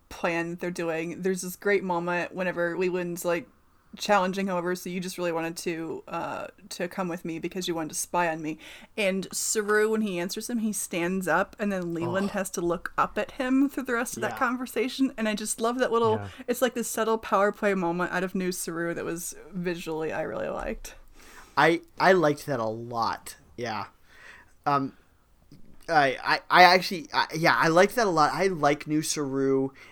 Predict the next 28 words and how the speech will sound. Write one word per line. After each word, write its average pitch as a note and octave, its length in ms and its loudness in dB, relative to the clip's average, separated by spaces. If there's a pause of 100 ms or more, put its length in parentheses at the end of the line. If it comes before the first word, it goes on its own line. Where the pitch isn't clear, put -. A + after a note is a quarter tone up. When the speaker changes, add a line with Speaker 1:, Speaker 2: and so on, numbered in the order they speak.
Speaker 2:
and E3 120 0
that D#3+ 80 2
he's F3 180 2
even G3 220 2
coming D#3 240 0
into D3+ 180 0
balance, B2 420 0
'cause D3 180 -4
he, D3+ 200 -4
we've C#3+ 220 0
seen C#3+ 240 -2
him C#3+ 180 0
a C3+ 60 -2
few C#3 200 0
episodes C#3 300 -2
ago C3 180 -2
be B2 320 -4 (460)
unbalanced, C#3 840 2
like, C3+ 300 -4
nearly C#3+ 500 4
mutinous C3+ 600 2
in C3 140 -4
his C3 280 -2
reactions C#3 760 0
and C3+ 120 -4
things C#3 200 -4
like C3+ 160 -2
that. C3+ 240 0